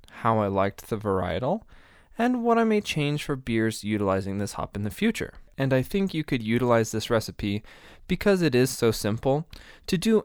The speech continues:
any type of experiment with a hop to get a good understanding of it. And with all this recipe talk, I think by now you've learned that I'm a person who will nine times out of ten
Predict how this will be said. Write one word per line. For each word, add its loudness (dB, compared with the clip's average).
any 2
type -2
of -6
experiment 0
with -6
a -4
hop 2
to -2
get 2
a 2
good 4
understanding 0
of -4
it. -6
And -2
with -2
all 6
this 2
recipe 2
talk, -2
I 4
think 0
by 4
now 4
you've 0
learned 0
that -2
I'm 2
a 0
person 0
who 2
will 6
nine 2
times 0
out 0
of -6
ten -2